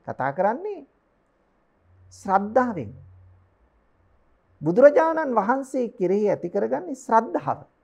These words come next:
තෙරුවන් කෙරෙහි ඇති කරගන්නේ ශ්‍රද්ධාව, භක්තිය නෙවෙයි. එහෙනම් භක්තිය කොහෙන්ද අපිට ආවේ? අපිට ඒක ඇවිල්ලා තියෙන පල්ලියෙන්. ඒ නිසා දහම් පාසලටත් අපි ගෙන්න ගන්නවා භක්තිය.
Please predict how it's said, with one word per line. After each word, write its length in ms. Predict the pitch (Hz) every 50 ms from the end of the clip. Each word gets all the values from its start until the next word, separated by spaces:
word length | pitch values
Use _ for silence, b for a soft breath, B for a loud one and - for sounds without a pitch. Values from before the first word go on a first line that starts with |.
| _ _ -
තෙරුවන් 380 | 196 202 240 262 277 269 262 240
කෙරෙහි 240 | - 233 226 220
ඇති 160 | - - - 202
කරගන්නේ 400 | - 254 254 262 269 262 240 233
ශ්‍රද්ධාව, 720 | - - 233 233 254 302 294 285 - 139 - 143 143 - _ _
භක්තිය 440 | 208 165 170 170 - _ - 277 269
නෙවෙයි. 240 | - 185 131 110 - _ _ _ _ _ _ _ _ _ _ _ _ _ _ _ _ _ _ _ _ _ _ _ _ _ _ _ _ _ _ _ _ _ _ _ _ _ _ _ _ _ -
එහෙනම් 300 | 175 175 202 226 220 190
භක්තිය 380 | 165 170 175 - - - 233 220
කොහෙන්ද 300 | 202 196 190 208 220 220
අපිට 180 | 214 196 190 202
ආවේ? 280 | 202 208 185 196 - _ _ _ _ _ _ _ _ _ _ _ _ _ _ _ _ _ _ _ _ _ -
අපිට 220 | - 135 151 147 165
ඒක 120 | 165 156
ඇවිල්ලා 220 | 147 143 160 165
තියෙන 180 | 151 170 170 156
පල්ලියෙන්. 440 | - 170 175 202 214 220 175 110 98 156 _ _ _ _ _ _ _ _ _ _ _ _ _ _ _ _ _ _ _ _ _ _ _ _ _ -
ඒ 120 | 156 160 180
නිසා 240 | 190 175 175 196 175
දහම් 280 | 165 160 165 202 214
පාසලටත් 480 | 208 233 208 202 - 214 208 214 208 208
අපි 120 | 190 196
ගෙන්න 200 | 180 180 180 175
ගන්නවා 360 | 175 165 165 160 156 151 139
භක්තිය. 380 | 147 139 139 - - 127 104 -